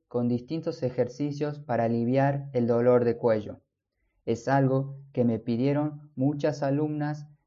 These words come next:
el cual estará disponible seguramente el fin de semana. Si estás interesado o tienes una persona que sufre de una contractura de manera crónica, esta rutina le va a ayudar a que el dolor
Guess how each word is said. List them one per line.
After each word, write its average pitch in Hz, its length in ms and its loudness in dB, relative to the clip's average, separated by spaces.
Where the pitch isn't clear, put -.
el 117 200 -2
cual 143 460 0
estará 127 420 0
disponible 151 840 -2
seguramente 151 720 0
el 139 80 0
fin 139 200 -2
de 131 80 0
semana. 135 680 -2
Si - 160 -2
estás 151 400 0
interesado 131 880 2
o 117 160 0
tienes 147 360 -2
una 135 220 0
persona 127 500 -2
que 113 100 -6
sufre 120 600 -2
de - 80 -2
una 123 180 2
contractura 117 800 0
de 113 120 0
manera 110 460 -2
crónica, 127 840 0
esta 139 340 2
rutina 143 640 -2
le 113 160 0
va 123 100 2
a 131 40 4
ayudar 135 580 0
a 117 180 -4
que 117 100 0
el 110 80 0
dolor 117 560 2